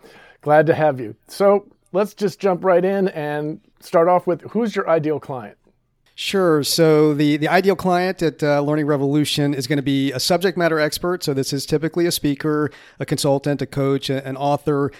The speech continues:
Speaker 2: and someone who wants to expand and diversify the ways in which they're able to monetize their expertise by offering different types of learning experiences.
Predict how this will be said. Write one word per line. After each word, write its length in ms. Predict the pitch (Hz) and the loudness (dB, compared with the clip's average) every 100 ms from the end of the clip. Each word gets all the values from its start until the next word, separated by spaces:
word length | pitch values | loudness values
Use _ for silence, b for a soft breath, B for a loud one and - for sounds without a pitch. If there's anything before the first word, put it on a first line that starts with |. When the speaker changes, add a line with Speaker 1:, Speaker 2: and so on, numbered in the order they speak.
| B B | B B
Speaker 2:
and 80 | 185 | -4
someone 280 | - 254 226 | 0 2 2
who 120 | 190 | 4
wants 220 | 180 180 | 4 2
to 300 | - 170 151 147 | 0 2 2 0
expand 920 | 139 - - - 156 160 156 156 143 - | -4 -4 -4 -2 0 2 2 0 -2 -6
and 300 | 139 135 131 | -4 -4 -2
diversify 1120 | 139 135 131 151 143 139 - 135 127 127 127 | -2 -2 0 0 0 -4 -4 -2 0 -2 -4
the 180 | 117 135 | -4 -2
ways 320 | 135 143 131 | 0 0 -2
in 80 | 135 | -2
which 200 | 135 - | -4 -4
they're 140 | 131 | -6
able 240 | 131 127 123 | -4 -6 -6
to 100 | 131 | -6
monetize 800 | 123 127 120 - 120 113 117 - b b | -4 -4 -6 -6 -6 -6 -10 -14 b b
their 140 | - 123 | -10 -8
expertise 600 | 123 - 127 - 131 123 | -8 -10 -12 -10 -10 -8
by 180 | 131 127 | -6 -2
offering 320 | 151 147 143 | 0 0 -2
different 300 | 147 151 135 | -2 -4 -6
types 340 | - 139 135 - | -4 -4 -6 -8
of 360 | 131 127 123 | -8 -8 -8
learning 320 | 131 143 139 | -4 -2 -2
experiences. 800 | 110 - 120 107 101 - 104 - | -6 -10 -10 -12 -12 -12 -8 -10